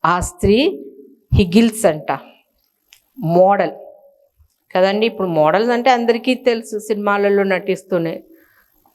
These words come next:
మంచి అందమైన వ్యక్తి, ఐశ్వర్యవంతురాలు, దేవుణ్ణి నమ్ముకున్న బిడ్డ.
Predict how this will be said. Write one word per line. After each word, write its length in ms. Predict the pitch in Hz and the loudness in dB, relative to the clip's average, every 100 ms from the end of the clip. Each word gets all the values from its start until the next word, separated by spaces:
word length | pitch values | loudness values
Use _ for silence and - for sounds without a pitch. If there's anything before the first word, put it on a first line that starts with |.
| - | -4
మంచి 760 | 170 277 320 320 - 330 - | 0 4 4 4 4 6 6
అందమైన 640 | 208 214 226 226 220 208 185 | 4 0 -4 -2 -4 -4 -4
వ్యక్తి, 720 | 180 185 _ 208 226 285 - _ _ _ - | -6 -10 _ -8 -6 -8 -14 _ _ _ 2
ఐశ్వర్యవంతురాలు, 1300 | 208 214 - 233 214 208 196 185 190 180 165 156 170 _ _ _ _ _ _ _ _ | 2 2 0 2 4 4 2 0 -4 -4 -2 -4 -8 _ _ _ _ _ _ _ _
దేవుణ్ణి 580 | 165 151 208 208 214 214 | -12 0 4 4 4 4
నమ్ముకున్న 540 | 202 208 202 202 196 185 | 2 0 -2 -2 -2 -4
బిడ్డ. 340 | 160 156 | -6 -8